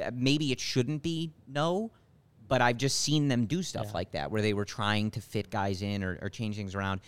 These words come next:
Speaker 1: They don't have enough power to be, like, I think, thinking this way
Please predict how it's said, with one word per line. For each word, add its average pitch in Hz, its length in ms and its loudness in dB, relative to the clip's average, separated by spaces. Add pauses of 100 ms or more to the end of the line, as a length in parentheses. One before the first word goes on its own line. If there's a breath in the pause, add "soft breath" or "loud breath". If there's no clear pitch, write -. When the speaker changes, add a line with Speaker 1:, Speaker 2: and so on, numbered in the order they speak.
(200 loud breath)
Speaker 1:
They 113 140 2
don't 135 140 2
have 135 120 2
enough 123 240 0
power 113 600 -2
to 117 120 -6
be, 107 320 -2
like, 92 280 -4 (260)
I 113 40 -2
think, 107 220 -4
thinking 117 540 -2
this 98 240 -4
way 92 500 -4